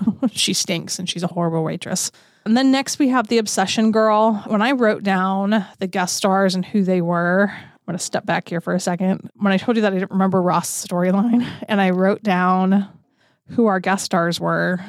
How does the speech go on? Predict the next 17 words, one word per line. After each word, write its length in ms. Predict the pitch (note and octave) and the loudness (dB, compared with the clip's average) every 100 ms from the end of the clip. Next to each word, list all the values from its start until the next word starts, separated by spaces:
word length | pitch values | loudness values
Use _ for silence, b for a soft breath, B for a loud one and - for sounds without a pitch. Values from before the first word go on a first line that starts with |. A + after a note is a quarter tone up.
| - | -10
and 100 | F3+ | -4
I 60 | F3+ | 0
was 220 | F3+ F3+ | 0 0
racking 500 | F3+ F#3 F#3+ A#3+ A#3 | 0 0 0 2 2
my 140 | A3 | 2
brain 640 | F#3+ F#3 F3+ F#3 E3+ F3 - | 2 0 2 2 0 -6 -6
about 320 | F#3 F3+ D#3+ | -4 -2 -2
why 840 | F3+ F3 F3 F#3 F3+ F#3+ G#3+ B3 - | -4 -6 -2 0 2 2 2 0 0
and 240 | F#3+ F#3 | 0 2
when 300 | F#3 F#3 F#3 | 2 2 0
Carol 320 | - F#3 F#3 | -2 -2 -2
and 120 | F3+ F3+ | -2 -6
Susan 400 | - F#3+ F#3+ F#3 | -6 -4 -2 -2
were 120 | E3+ | -4
in 140 | F#3+ F3+ | -4 -4
this 160 | F3+ | -4
episode, 600 | - E3+ A3 - C4+ D4 | -8 -10 -8 -2 0 0